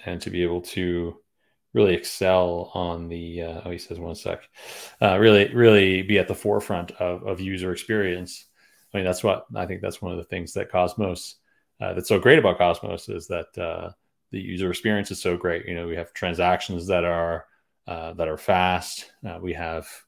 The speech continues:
I B C, which makes it very easy and very simple to interoperate with other chains. And now we have these sorts of features that are coming out. And, you know, I do, I really wanna talk about the Skip A P I, uh, with Magnus, because the Skip A P I opens up lots of other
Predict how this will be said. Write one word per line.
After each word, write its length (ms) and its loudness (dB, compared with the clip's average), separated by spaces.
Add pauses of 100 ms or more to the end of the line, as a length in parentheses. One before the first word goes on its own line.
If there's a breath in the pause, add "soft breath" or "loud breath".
(140)
I 120 -6
B 140 -8
C, 380 -2
which 220 -4
makes 180 -6
it 100 -16
very 280 4
easy 320 -6
and 80 -8
very 180 -4
simple 420 -12
to 320 -8
interoperate 600 -4
with 160 -6
other 160 -4
chains. 520 -2 (360 soft breath)
And 80 -2
now 180 4
we 60 0
have 120 -2
these 220 -2
sorts 220 -2
of 80 -12
features 280 -12
that 100 -8
are 60 -4
coming 260 -8
out. 160 -4
And, 140 -12
you 100 -10
know, 100 -10
I 80 -14
do, 280 -4
I 200 -2
really 220 2
wanna 200 -2
talk 220 -2
about 180 -6
the 60 -20
Skip 260 -4
A 100 -2
P 160 -4
I, 220 -4 (480 soft breath)
uh, 340 -4
with 140 -6
Magnus, 380 -2
because 240 -16
the 40 -16
Skip 280 -10
A 80 -10
P 160 -18
I 240 -18 (320)
opens 300 -8
up 180 -10
lots 320 -4
of 80 -10
other 300 -8